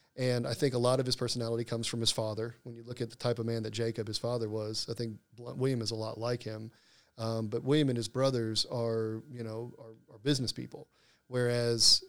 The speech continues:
I think William's kind of the face of the family, and his brothers John and Thomas and his, and his younger brothers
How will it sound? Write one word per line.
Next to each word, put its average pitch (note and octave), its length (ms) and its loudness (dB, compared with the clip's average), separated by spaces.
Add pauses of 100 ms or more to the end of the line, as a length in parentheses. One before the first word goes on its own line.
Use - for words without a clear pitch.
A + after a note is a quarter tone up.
I A#2+ 60 -4
think D3+ 280 2
William's C3+ 340 4
kind A#2+ 140 2
of A2 60 -2
the G#2 60 -4
face C#3 300 4
of D3 40 2
the C#3 60 2
family, B2 460 2
and A2 80 -2
his G#2+ 100 -4
brothers A2+ 320 0
John A#2 320 -2
and G#2+ 100 -4
Thomas A#2 420 0
and A2+ 100 -4
his, A2 180 -10
and A2+ 140 -18
his A2 160 -14
younger B2+ 240 2
brothers G#2+ 460 0